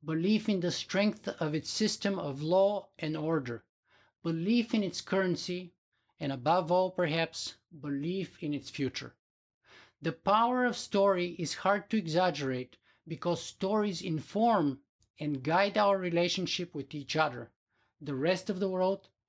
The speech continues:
and even the future. The good news is that stories are told by storytellers, so we can choose to get in charge of our stories and gain power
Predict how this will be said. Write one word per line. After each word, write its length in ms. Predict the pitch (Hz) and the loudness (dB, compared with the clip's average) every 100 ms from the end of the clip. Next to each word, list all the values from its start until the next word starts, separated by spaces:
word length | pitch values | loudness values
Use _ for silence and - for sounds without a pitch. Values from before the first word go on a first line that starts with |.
| _ | _
and 240 | - 160 - - | -6 -6 -8 -2
even 380 | 220 240 254 | 2 4 4
the 100 | 202 | 2
future. 520 | - 180 156 - - - _ _ _ _ _ _ | -2 -2 -4 -4 -8 -14 _ _ _ _ _ _
The 120 | 151 | -8
good 300 | 151 240 269 | -2 2 4
news 280 | 262 254 220 | 4 4 2
is 180 | 220 196 | 0 0
that 160 | 180 - | -2 -6
stories 720 | - 196 208 233 247 226 - - | -4 2 2 4 2 -2 -10 -8
are 140 | 160 156 | -2 -2
told 420 | - 170 180 151 | 0 0 0 0
by 140 | 151 | -2
storytellers, 1040 | 139 - 156 147 135 - 214 180 120 - - _ _ _ _ - | -4 -2 0 0 -2 2 2 2 -2 -10 -18 _ _ _ _ -18
so 240 | - 180 | -2 0
we 120 | 156 | 0
can 320 | 151 156 147 - | -2 -2 -2 -2
choose 440 | - 254 247 214 | 2 2 2 0
to 120 | - 156 | -4 -6
get 320 | 135 190 196 | 0 0 2
in 160 | 214 | -2
charge 400 | 170 190 190 175 | 0 2 2 2
of 100 | 160 | 0
our 220 | 156 156 143 | 2 2 0
stories 680 | - - 196 175 147 - - _ _ | -4 0 2 2 0 -6 -14 _ _
and 200 | - 160 | -6 -4
gain 240 | 143 151 143 - | 0 2 0 -4
power 640 | - 240 226 185 135 127 | -4 2 4 4 0 -4